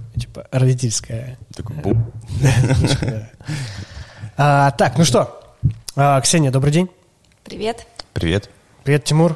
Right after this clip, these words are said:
Speaker 2: Привет.
Speaker 1: Всё, давно не виделись. Э, ну, мы с Тимуром, по крайней мере, <laughs> давно не виделись. Ам, так, Ксения, а, правильно понимаю,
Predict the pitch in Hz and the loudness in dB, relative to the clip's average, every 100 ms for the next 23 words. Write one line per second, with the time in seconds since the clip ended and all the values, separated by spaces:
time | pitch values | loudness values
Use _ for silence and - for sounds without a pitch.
0 | - - 87 92 - - - 139 151 160 | -4 -4 -2 -2 -6 -10 -8 0 4 6
1 | 147 147 151 143 - - 123 123 120 120 | 4 4 2 2 -2 -2 0 0 0 0
2 | 139 143 127 123 - 117 113 - 110 110 | 2 2 2 -2 -4 -6 -8 -10 -12 -12
3 | 113 - - 117 139 147 165 156 - 139 | -10 -8 -2 0 2 2 2 2 2 4
4 | 139 127 123 120 - 151 202 170 240 233 | 4 2 -2 -4 -6 -8 -8 -6 -4 -4
5 | 120 - - - - 131 143 143 147 143 | -4 -8 -16 -18 -2 2 4 4 2 0
6 | 135 123 - - 147 - - 196 208 196 | -4 -8 -18 -2 -2 -2 0 2 4 2
7 | 165 - _ _ _ _ _ _ _ 139 | -2 -14 _ _ _ _ _ _ _ 0
8 | 139 139 139 - 170 170 151 139 147 196 | 2 4 2 0 0 2 4 4 4 4
9 | 208 | 2